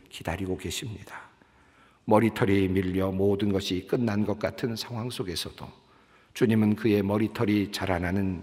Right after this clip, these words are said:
작은 변화, 그곳에서 희망을 말씀하고 계십니다. 그러므로 이 말씀이 여러분 모두에게 위로가 되기를 바랍니다.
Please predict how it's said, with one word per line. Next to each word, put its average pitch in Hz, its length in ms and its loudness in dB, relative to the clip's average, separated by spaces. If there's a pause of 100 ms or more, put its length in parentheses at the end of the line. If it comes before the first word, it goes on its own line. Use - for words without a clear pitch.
(140)
작은 143 500 0
변화, 92 340 -6 (540)
그곳에서 95 760 -4 (300)
희망을 85 720 -6 (360)
말씀하고 78 920 -8 (260)
계십니다. 92 720 -10 (760)
그러므로 104 380 2
이 98 100 -2
말씀이 87 720 -8 (340)
여러분 92 340 -4
모두에게 104 920 -4
위로가 101 400 -4
되기를 92 640 -6
바랍니다. 80 800 -14